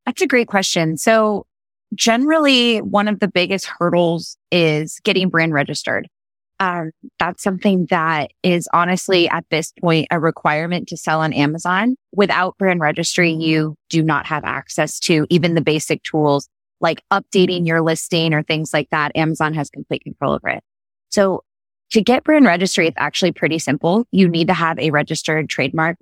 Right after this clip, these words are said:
with the U S. And if you do not have a registered trademark, you're actually able to go to what is called the Amazon I P Accelerator. Now,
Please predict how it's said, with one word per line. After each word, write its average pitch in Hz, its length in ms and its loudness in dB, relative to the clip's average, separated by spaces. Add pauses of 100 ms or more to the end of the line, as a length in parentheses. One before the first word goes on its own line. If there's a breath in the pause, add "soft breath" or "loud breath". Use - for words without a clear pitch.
(140)
with 156 320 0
the 165 60 2
U 147 300 4
S. - 420 -6 (480)
And 180 340 -2
if - 160 -6
you 160 140 -2
do 240 260 4
not 208 260 2
have 160 380 -4
a - 100 -10
registered 151 460 -4
trademark, 143 460 -4
you're - 100 -2
actually 269 400 0
able 185 260 0
to - 160 -4
go 156 220 2
to 160 260 0
what 151 220 0
is 151 140 -8
called 151 360 0 (380)
the - 160 2
Amazon 160 640 0 (100)
I 147 220 -2
P 156 180 -2
Accelerator. - 720 -2 (640)
Now, 175 480 0